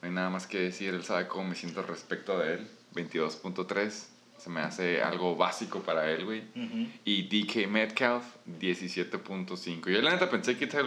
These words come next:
Speaker 1: Lockett iba a ser el que, el ala uno y D K Metcalf era como el dos, pero por lo visto, hasta ahorita,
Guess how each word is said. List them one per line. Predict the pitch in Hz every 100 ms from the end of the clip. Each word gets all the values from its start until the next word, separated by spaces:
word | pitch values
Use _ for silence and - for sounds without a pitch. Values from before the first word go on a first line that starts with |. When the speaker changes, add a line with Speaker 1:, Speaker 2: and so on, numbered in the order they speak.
| 127
Speaker 1:
Lockett | 135 131 135
iba | 127 120
a |
ser | 123 117
el | 117
que, | 104 82 - - - - - -
el | 90
ala | 92 107 107
uno | 110 117 117 90
y | 90
D | 87
K | 110
Metcalf | 101 95 92 101 95
era | 87 85
como | 92 78 71 - -
el | 71 73
dos, | 92 131 131
pero | 107 92 -
por | 76
lo | 78
visto, | 76 82 - 107 95 - - - - - - - - - - -
hasta | - 80
ahorita, | 87 104 127 131